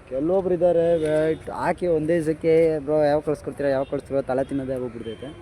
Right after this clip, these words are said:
ಪಾಪ. ಇವರೆಲ್ಲ ವೆಯ್ಟ್ ಮಾಡವ್ರೆ. ಏನಕ್ಕೆ ಹಾಕ್ಕೊಡೋಕ್ಕಾಗಿದ್ದಿಲ್ಲ ಅಂದರೆ ಸ್ವಲ್ಪ ಪ್ರಾಬ್ಲಮ್ಸ್ ಆಗಿತ್ತು ನನಗೂ, ಅದರಿಂದ ಹಾಕ್ಕೊಡೋಕ್ಕಾಗಿದ್ದಿಲ್ಲ. So, ಇವತ್ತು ಟೈಮ್ ಕೂಡ ಬಂದೈತೆ, ಇವತ್ತು ಹಾಕ್ಕೊಡ್ತಾಯಿದ್ದೀನಿ. ಆ,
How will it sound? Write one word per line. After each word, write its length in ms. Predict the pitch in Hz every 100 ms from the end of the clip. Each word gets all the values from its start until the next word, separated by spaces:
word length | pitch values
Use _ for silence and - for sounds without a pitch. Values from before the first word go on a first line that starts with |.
| - - - -
ಪಾಪ. 120 | -
ಇವರೆಲ್ಲ 320 | 175 170 180
ವೆಯ್ಟ್ 320 | 160 151 156
ಮಾಡವ್ರೆ. 380 | 170 156 139 135 139 - - - - - - - - 151
ಏನಕ್ಕೆ 220 | 214 196
ಹಾಕ್ಕೊಡೋಕ್ಕಾಗಿದ್ದಿಲ್ಲ 640 | 190 190 185 175 165 165
ಅಂದರೆ 160 | 165 180
ಸ್ವಲ್ಪ 200 | 165 151
ಪ್ರಾಬ್ಲಮ್ಸ್ 440 | 139 147 165 156
ಆಗಿತ್ತು 260 | 139 135 135
ನನಗೂ, 400 | 127 135 143 135 135 139 131 -
ಅದರಿಂದ 280 | 135 139 143
ಹಾಕ್ಕೊಡೋಕ್ಕಾಗಿದ್ದಿಲ್ಲ. 760 | 131 135 139 131 127 131 127 123 143 - - - - - - - - -
So, 280 | 147 139 139 -
ಇವತ್ತು 240 | 131 123 131
ಟೈಮ್ 240 | 135 139
ಕೂಡ 160 | 135 135
ಬಂದೈತೆ, 340 | 123 123 120
ಇವತ್ತು 180 | 135 110
ಹಾಕ್ಕೊಡ್ತಾಯಿದ್ದೀನಿ. 580 | 120 135 - 117 113 160 208 - - - - -
ಆ, 280 | 160 160